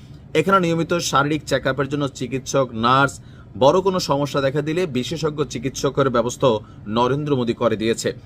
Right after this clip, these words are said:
এছাড়া ওই বাসায় থাকছেন ভারতে দায়িত্ব পালন করা সাবেক একজন হাই কমিশনার,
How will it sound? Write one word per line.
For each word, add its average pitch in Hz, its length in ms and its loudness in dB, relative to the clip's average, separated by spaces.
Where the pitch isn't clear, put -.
এছাড়া 170 540 4
ওই 220 220 2
বাসায় 165 320 -2
থাকছেন 147 460 -4
ভারতে 123 360 -4
দায়িত্ব 135 400 -2
পালন 139 280 -2
করা 139 320 0
সাবেক 147 520 0
একজন 113 380 -4
হাই 117 260 -4
কমিশনার, 117 520 -2